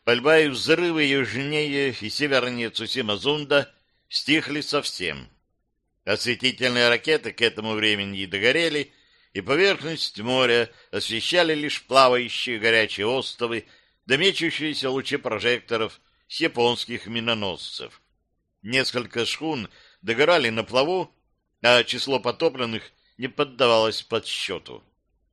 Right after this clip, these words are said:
Минеры на всех крупных русских кораблях – находившихся в Азаки и Такисики, отметили последовавший сразу за этим скачок активности японских станций. Вдали, над лёгкой мглой,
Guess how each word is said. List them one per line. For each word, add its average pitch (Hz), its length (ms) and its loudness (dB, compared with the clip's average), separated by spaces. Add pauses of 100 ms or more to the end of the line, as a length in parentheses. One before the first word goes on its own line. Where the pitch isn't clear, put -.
(260)
Минеры 123 560 2 (220)
на 107 100 -2
всех 110 240 -2
крупных 104 340 -6
русских 107 400 -8
кораблях – 110 540 0 (300)
находившихся 110 920 -2
в 95 60 -6
Азаки 107 460 0
и 101 180 -8
Такисики, 95 720 -8 (380)
отметили 147 720 0
последовавший 131 880 -2
сразу 117 420 -2
за 113 80 0
этим 117 340 -4
скачок 127 640 -2 (300)
активности 127 720 -4
японских 107 580 -4
станций. 73 640 -6 (680)
Вдали, 110 580 0
над 101 200 -4
лёгкой 104 400 -2
мглой, 101 640 -2